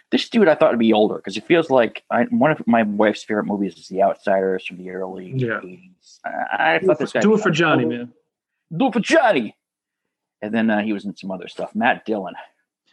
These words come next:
Speaker 2: Beautiful Girls, he was great in as well.
Speaker 1: Oh, I forgot about that
Speaker 2: Uh,
Speaker 1: movie. That was a good movie.
Speaker 2: Great movie.
Speaker 1: Timothy Hutton, uh, a very underage Natalie Portman, so that's kinda weird.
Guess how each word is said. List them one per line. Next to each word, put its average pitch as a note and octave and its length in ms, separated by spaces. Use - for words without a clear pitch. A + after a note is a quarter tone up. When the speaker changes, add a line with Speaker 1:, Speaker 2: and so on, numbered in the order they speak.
Speaker 2:
Beautiful D#3+ 340
Girls, C#3 320
he D3 60
was C3 100
great C3 280
in C3 120
as B2 180
well. A#2+ 320
Speaker 1:
Oh, B2+ 160
I B2 100
forgot B2+ 260
about D4 240
that D3 100
Speaker 2:
Uh, C3+ 40
Speaker 1:
movie. A#2 120
That B2 60
was E3 100
a F#3+ 40
good A3 100
movie. F#3 360
Speaker 2:
Great D#3 200
movie. A#2 280
Speaker 1:
Timothy D#3+ 340
Hutton, D3+ 440
uh, - 240
a - 40
very A#2+ 200
underage A#2+ 460
Natalie A2+ 260
Portman, A#2 560
so - 140
that's - 100
kinda A2 180
weird. A2+ 320